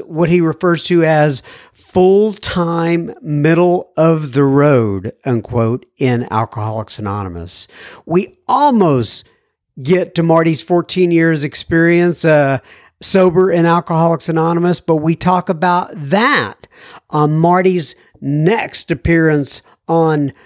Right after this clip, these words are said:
the, uh, podcast. We had to schedule some time to come back and be with Marty, and I will be releasing that,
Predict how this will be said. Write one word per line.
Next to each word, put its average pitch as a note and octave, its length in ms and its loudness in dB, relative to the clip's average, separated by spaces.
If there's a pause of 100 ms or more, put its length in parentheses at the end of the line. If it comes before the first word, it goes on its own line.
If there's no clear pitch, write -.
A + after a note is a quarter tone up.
(260)
the, C#3 720 0 (480)
uh, B2+ 160 -4
podcast. D#3+ 500 -2
We E3 120 4
had D3+ 120 0
to C#3 60 -2
schedule C#3+ 360 -2
some C3+ 200 -4
time C#3+ 340 -4
to B2+ 60 -8
come D3 220 -2
back B2+ 260 -4
and B2+ 80 -6
be C3 140 -2
with A#2+ 120 -2
Marty, B2 400 -4
and C#3+ 120 0
I D#3+ 80 2
will C#3+ 200 0
be C3+ 140 -2
releasing C3+ 520 2
that, C3+ 280 0